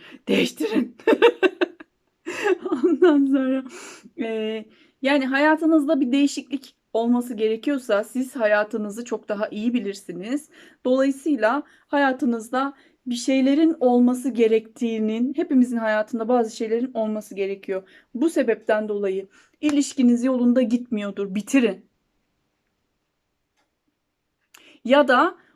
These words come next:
oturun, konuşun, çözün. O şekilde sürdürmeyin.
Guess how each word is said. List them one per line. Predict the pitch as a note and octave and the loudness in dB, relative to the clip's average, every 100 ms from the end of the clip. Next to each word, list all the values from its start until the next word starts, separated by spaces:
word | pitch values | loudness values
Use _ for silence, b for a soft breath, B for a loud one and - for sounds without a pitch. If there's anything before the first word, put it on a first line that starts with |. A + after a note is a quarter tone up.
| - | 0
oturun, | B3+ D4 C#4+ A3 | 2 2 0 -2
konuşun, | - C#4+ C#4+ D4 F#4+ F#4+ | -2 2 2 2 -4 -8
çözün. | - C#4 C4+ G#3+ - _ _ _ _ _ _ _ _ _ b b b _ _ | 2 4 4 -2 -8 _ _ _ _ _ _ _ _ _ b b b _ _
O | D#4+ | -2
şekilde | D4+ C4 B3+ B3 | 0 -4 -4 -4
sürdürmeyin. | A#3+ A#3+ G#3+ G#3 F#3 F3+ F3+ | -6 -6 -8 -8 -8 -10 -12